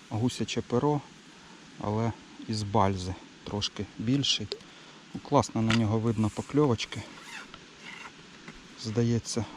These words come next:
вагою чотири грама. Так,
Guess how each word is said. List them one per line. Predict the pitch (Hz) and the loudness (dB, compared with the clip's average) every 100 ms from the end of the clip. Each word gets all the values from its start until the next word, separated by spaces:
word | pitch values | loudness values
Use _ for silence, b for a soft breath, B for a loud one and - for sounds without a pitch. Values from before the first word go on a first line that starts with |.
| 110 | -2
вагою | 110 110 123 110 - | 0 2 2 2 0
чотири | - - 117 113 | -4 0 0 2
грама. | 104 113 101 101 - - - - - - - - - - - - - - - - - - - - - - - - - - - - - - - - - - - - - - - - - - - - - - - - - | 0 2 2 0 -6 -14 -20 -20 -20 -20 -20 -18 -20 -20 -20 -20 -20 -20 -20 -20 -20 -20 -20 -20 -20 -20 -18 -20 -20 -20 -18 -18 -16 -16 -18 -18 -18 -18 -18 -16 -18 -18 -18 -16 -14 -12 -12 -10 -8 -8 -8 -6 0
Так, | 101 98 | 0 2